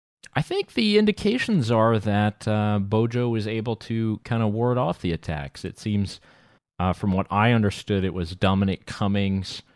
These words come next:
who likely leaked a lot of the emails about these parties. Um, it's not confirmed, but that seems to be the consensus.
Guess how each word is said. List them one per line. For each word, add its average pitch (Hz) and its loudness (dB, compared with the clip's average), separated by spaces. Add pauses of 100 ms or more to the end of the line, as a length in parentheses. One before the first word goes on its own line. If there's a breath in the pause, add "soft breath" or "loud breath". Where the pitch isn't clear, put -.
(160)
who 104 -2
likely 92 0
leaked 95 -2
a 104 -2
lot 92 0
of 82 -2
the 85 -4
emails 95 0
about 98 -4
these 107 -4
parties. 107 -2 (720 soft breath)
Um, 87 -2 (180)
it's 92 -10
not 90 -2
confirmed, 90 -2
but 87 -2
that 85 -6
seems 90 -6
to - -18
be 98 -2
the 87 -2
consensus. 92 -2